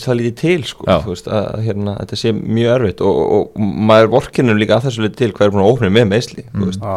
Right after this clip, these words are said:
Speaker 3: já.
Speaker 1: Það er alveg, það er alveg hrikalegt að, ekki með stærri hóp en þetta að vera að missa svona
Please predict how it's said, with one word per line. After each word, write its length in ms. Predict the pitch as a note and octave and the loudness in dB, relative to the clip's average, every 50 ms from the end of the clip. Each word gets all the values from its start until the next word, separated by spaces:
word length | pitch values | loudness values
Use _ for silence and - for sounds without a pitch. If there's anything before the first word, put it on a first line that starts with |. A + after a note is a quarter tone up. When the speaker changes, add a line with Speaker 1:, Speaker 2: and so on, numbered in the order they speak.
| F#2 F#2 F2+ | -4 -4 -6
Speaker 3:
já. 100 | G2 - - | -6 -8 0
Speaker 1:
Það 180 | - G2 G#2 A2 | 4 6 6 8
er 60 | A2 | 6
alveg, 320 | G#2+ G#2+ G#2 G#2 G2 - - - - - - - _ _ _ _ _ _ _ _ _ _ _ _ - - | 6 4 4 2 2 0 -4 -14 -20 -20 -20 -20 _ _ _ _ _ _ _ _ _ _ _ _ -16 -4
það 100 | - G2+ A2 | 2 4 4
er 80 | A2+ | 6
alveg 160 | A2+ A2+ G#2 G2 G#2+ G#2+ A2 | 4 4 0 -2 -6 -2 2
hrikalegt 420 | B2 C3+ C3+ C3+ A#2 G#2+ G#2 - | 2 2 4 4 2 2 2 2
að, 460 | - - - G1+ - - - - - - - | 0 0 0 0 0 -2 -4 -4 -4 -2 -2
ekki 160 | - D3 B2 | -2 -2 -2
með 120 | A2 A2 A2 | -2 -2 0
stærri 220 | - A#2+ A#2 A#2 A2 | 2 2 2 4 4
hóp 180 | A#2 A#2 - | 2 2 2
en 60 | A2 A2 | 2 2
þetta 500 | A#2 A2 A2 - - - - - - - - | 2 0 0 -2 -6 -6 -4 -6 -6 -8 -6
að 160 | - G2 F2 | -6 -6 -2
vera 140 | G2+ A2 G#2+ | 0 0 0
að 20 | G#2+ | 0
missa 220 | A2+ A2 - A#2 | -2 -2 -4 -6
svona 280 | G2 G#2 G#2 G2 F#2+ - | -4 -2 0 0 0 -2